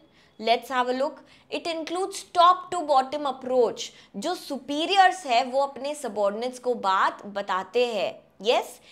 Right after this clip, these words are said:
its nature is directive। डायरेक्टिव का मतलब है ऑर्डर टाइप का, ऑर्डरली टोन होता है उनका, डायरेक्टिव होता है कि just do this,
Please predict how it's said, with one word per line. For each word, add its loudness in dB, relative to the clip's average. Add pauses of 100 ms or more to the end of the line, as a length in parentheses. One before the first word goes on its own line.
(240)
its -6
nature -4
is -4
directive। 0
डायरेक्टिव 0
का -2
मतलब -4
है 2 (160)
ऑर्डर 4
टाइप -2
का, 0 (500)
ऑर्डरली 4
टोन 0
होता 0
है 0
उनका, -2
डायरेक्टिव 0
होता 2
है 0
कि -14
just -8
do -4
this, 2